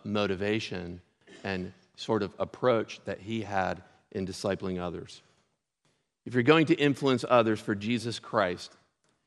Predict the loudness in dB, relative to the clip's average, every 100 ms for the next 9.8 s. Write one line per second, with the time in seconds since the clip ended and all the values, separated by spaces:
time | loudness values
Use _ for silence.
0 | _ _ -4 2 6 6 4 -2 -2 4
1 | 4 4 0 -6 -6 -2 0 4 2 0
2 | 2 4 4 0 -4 -10 -18 _ _ _
3 | _ 0 0 6 6 6 2 0 4 4
4 | 4 2 2 0 -8 -12 -16 _ _ _
5 | _ _ _ -4 -4 -2 2 4 4 2
6 | 0 -2 -4 -12 -16 -20 _ _ _ _
7 | _ -20 -20 -20 _ _ _ _ 2 2
8 | 2 -2 -2 -4 -14 -10 -2 -2 -2 _
9 | _ -6 -2 2 2 2 -2